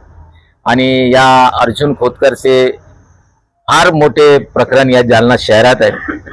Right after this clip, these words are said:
त्यात मी काल बोललो आहे सर्व पत्रकारांना, आणि त्यांचे जे चेले चपाटे आहेत, त्यांचे फार मोठे प्रकरण आहे.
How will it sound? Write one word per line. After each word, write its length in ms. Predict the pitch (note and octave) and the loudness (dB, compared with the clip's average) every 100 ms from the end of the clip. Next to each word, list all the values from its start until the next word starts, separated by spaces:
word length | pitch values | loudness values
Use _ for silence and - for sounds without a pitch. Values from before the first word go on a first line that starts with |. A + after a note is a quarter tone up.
| - - _ _ _ _ _ _ _ _ | -14 -14 _ _ _ _ _ _ _ _
त्यात 320 | A#2 B2 - C#3 C3 | -2 -2 0 2 2
मी 140 | B2 B2+ | 2 -2
काल 260 | C3+ C3+ | 0 0
बोललो 320 | C3 C3+ C#3+ D#3+ | 2 0 2 2
आहे 140 | C#3+ | 2
सर्व 180 | A#2 A#2+ | 0 -2
पत्रकारांना, 680 | G#2+ A#2 A#2+ B2+ A#2+ A2+ A#2 - - _ _ _ _ _ _ _ | 0 -4 -2 0 0 0 -2 -6 -16 _ _ _ _ _ _ _
आणि 180 | A2+ B2+ | -4 -2
त्यांचे 300 | C3 B2 C3 | 0 0 0
जे 120 | B2+ | -4
चेले 300 | A2+ B2+ C#3 | -4 -2 -2
चपाटे 420 | C#3+ C3 A#2+ C3 C3+ | 0 0 0 0 0
आहेत, 120 | - | 0
त्यांचे 260 | B2 A#2 | -2 -2
फार 180 | A#2 B2+ | -2 0
मोठे 300 | A#2+ A#2 B2+ | 2 0 -2
प्रकरण 400 | A2 A#2 B2 A#2+ | -2 -2 0 0
आहे. 100 | B2 | -4